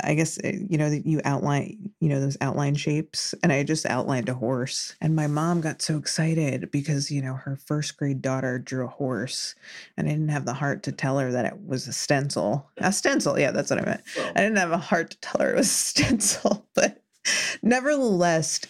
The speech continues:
Speaker 1: it kind of piqued attention. There was something that grabbed my family, and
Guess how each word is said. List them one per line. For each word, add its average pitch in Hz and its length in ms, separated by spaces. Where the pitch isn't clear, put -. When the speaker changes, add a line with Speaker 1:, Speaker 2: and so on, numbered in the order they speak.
Speaker 1:
it 175 160
kind 208 160
of 196 100
piqued 180 340
attention. 143 760
There 139 140
was 151 120
something 156 360
that 135 120
grabbed 143 360
my 139 160
family, 143 560
and 139 200